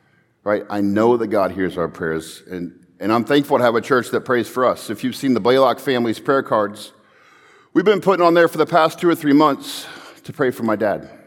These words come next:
Um, and it's been a roller coaster. Um, it, it's, it's got a happy ending for now. Um,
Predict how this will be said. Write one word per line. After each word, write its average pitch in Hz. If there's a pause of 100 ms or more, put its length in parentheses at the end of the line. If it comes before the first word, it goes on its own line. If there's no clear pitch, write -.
(540)
Um, - (760)
and 127
it's 143
been 156
a 131
roller 127
coaster. 80 (840)
Um, 85
it, -
it's, 98
it's 101
got 107
a -
happy 113
ending 127
for 120
now. 135 (320)
Um, 87